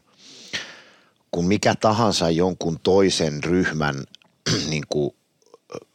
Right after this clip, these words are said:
fyysinen alistaminen, puhutaan nyt, me-, mennään nyt niinku vaikka niin rajuun esimerkkiin kuin esimerkiksi nyt vaikka niinku ihmisten,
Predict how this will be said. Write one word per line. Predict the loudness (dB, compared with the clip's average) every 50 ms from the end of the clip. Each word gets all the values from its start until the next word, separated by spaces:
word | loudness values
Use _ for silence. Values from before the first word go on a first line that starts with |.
| _ _ -20 -20
fyysinen | -12 -6 0 2 4 4 4 4 2 0 -2 -2 -2 -6 -2 0
alistaminen, | 2 2 2 2 0 0 -2 -4 -4 -4 -4 -4 -6 -6 -8 -8 -4
puhutaan | -4 -2 -2 0 0 0 -2 -2
nyt, | -4 -6 -6 -4
me-, | -4 -4 -2 -2
mennään | -2 0 2 2 2 0
nyt | 0 -2 -2
niinku | -4 -4 -4 -2 -2
vaikka | -2 -2 0 0 0
niin | 0 2 2 2 2 2 2 0
rajuun | -2 -4 -2 -4 -2 -4 -4 -4 -4 -4
esimerkkiin | -4 -4 -4 -6 -4 -4 -6 -6 -6 -8 -8 -8 -6 -6
kuin | -6 -6 -4
esimerkiksi | -4 -6 -6 -6 -6 -6 -6 -6 -8 -12 -12 -10 -10 -10
nyt | -12 -8 -6
vaikka | -4 -4 -4 -6 _ -8 -8
niinku | -8 -10 -8 -8 -8 -8 -8 -10 _ -12 -12 -12 -16 -20 _ -6
ihmisten, | -2 -2 -2 -2 -2 -4 -4 -4 -6 -6 -6 -6